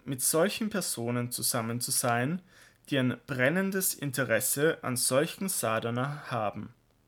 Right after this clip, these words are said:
Wir werden diese Themen sonst mit niemandem diskutieren.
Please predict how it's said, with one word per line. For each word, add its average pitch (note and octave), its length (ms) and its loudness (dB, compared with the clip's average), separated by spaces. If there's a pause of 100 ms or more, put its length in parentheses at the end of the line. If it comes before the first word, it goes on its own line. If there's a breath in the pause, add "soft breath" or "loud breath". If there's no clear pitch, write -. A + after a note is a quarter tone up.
(640 loud breath)
Wir C#3+ 160 4
werden C#3+ 300 8
diese G#3+ 380 0
Themen C3 680 0
sonst - 680 -2
mit C3 220 -6
niemandem B2+ 480 0
diskutieren. B2 840 -4